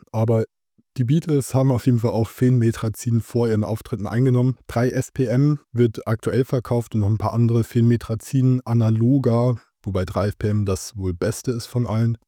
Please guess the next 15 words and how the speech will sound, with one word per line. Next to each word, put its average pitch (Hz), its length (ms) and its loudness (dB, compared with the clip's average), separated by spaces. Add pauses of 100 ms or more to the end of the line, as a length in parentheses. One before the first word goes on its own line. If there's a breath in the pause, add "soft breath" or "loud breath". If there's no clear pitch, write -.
zählt 123 400 0
auch 113 240 0
zu - 160 -8
den 101 280 0 (480)
Amphetaminen. 120 800 0 (360 soft breath)
Und 143 360 4
die 117 480 2
Methylphenidat-Derivate, 104 2000 0
also 92 200 -6
Ritalin 113 580 0
ist 107 200 -8
Methylphenidat. 110 800 0 (380 loud breath)
Aktuell 104 380 -4
gibt's - 360 -10
vier 127 480 2